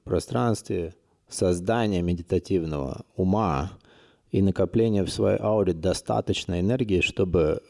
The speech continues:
э, к концу, на рубеже выхода из этой жизни в другую, на этой границе имеет значение только этот кэш.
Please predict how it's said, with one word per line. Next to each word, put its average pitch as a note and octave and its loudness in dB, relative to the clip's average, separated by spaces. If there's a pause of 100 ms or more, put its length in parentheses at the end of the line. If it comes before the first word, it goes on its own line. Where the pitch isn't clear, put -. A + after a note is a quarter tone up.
э, E2 4
к - -18
концу, A2+ 2
на G2 2
рубеже F2+ 2
выхода F2 -4
из E2 -2
этой F2+ 0
жизни D#2 -4
в C#2+ -10
другую, G2+ 0 (760)
на B2 2
этой B2 2
границе B2 4 (180)
имеет C3 4
значение A#2+ 2
только A#2+ 2
этот - 0
кэш. - 0